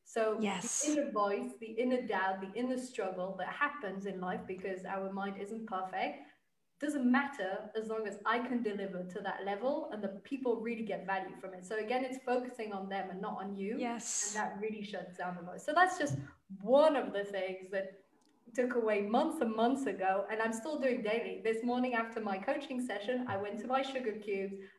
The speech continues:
Speaker 1: and put in all the, uh, feedback that my client gave me on how the coaching has helped him so far. So I think
Speaker 2: <sighs>
Speaker 1: so many things I'm implementing daily that have come from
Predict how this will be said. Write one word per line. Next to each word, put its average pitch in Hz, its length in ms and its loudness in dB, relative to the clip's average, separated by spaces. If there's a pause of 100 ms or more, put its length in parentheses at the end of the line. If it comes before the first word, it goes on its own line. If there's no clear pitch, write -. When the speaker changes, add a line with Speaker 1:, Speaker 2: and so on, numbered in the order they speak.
Speaker 1:
and 214 180 -4
put 226 260 0
in 247 300 2
all 233 200 2
the, 247 320 2 (140)
uh, 202 240 -4
feedback 196 520 -2
that 196 120 -6
my 185 140 -2
client 226 340 0
gave 190 240 -4
me 190 120 -6
on 190 160 -4
how 202 260 -2
the 196 80 -6
coaching 190 380 -6
has 185 160 -8
helped 185 240 -8
him 190 100 -10
so - 320 -12
far. - 240 -8 (320)
So 202 420 -2
I 202 120 -6
think 233 180 -2 (240)
Speaker 2:
<sighs> - 260 -14
Speaker 1:
so 294 140 6
many 262 280 2
things 208 260 -2
I'm 196 140 -2
implementing 196 640 -6
daily 233 460 2
that 190 120 -4
have 202 200 -8
come 196 320 -6
from 196 160 -8